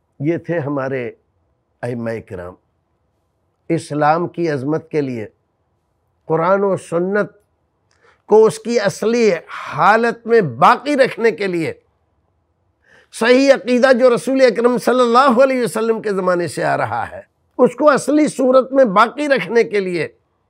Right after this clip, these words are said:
ان حضرات نے جتنی اذیتیں، تکلیفیں، پریشانیاں برداشت کی ہیں، انہوں نے اسی کوڑے ایک دن میں کھائے تھے، ہم ان میں سے ایک کوڑا بھی برداشت نہیں کر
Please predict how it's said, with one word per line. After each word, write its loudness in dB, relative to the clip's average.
ان 0
حضرات -2
نے -4
جتنی -8
اذیتیں، -6
تکلیفیں، -8
پریشانیاں -6
برداشت -8
کی -12
ہیں، -10
انہوں 2
نے 2
اسی 2
کوڑے 6
ایک 4
دن 2
میں 0
کھائے 0
تھے، -4
ہم -2
ان -2
میں -2
سے -10
ایک -2
کوڑا -4
بھی -6
برداشت -10
نہیں -14
کر -18